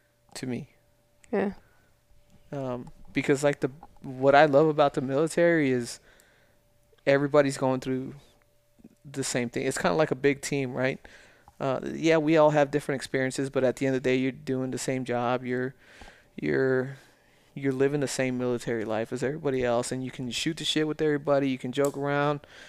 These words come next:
Speaker 1: Uh, you're working towards the same mission.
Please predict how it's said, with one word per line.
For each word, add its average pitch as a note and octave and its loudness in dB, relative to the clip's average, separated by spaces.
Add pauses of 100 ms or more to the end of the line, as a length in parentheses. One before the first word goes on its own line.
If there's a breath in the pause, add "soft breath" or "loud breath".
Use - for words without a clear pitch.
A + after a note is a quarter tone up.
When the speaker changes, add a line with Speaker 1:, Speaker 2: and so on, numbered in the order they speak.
(240 soft breath)
Speaker 1:
Uh, B2 0
you're C3 -4
working C3+ 0
towards C3+ 0
the C3+ -10
same C3 -2
mission. B2+ -4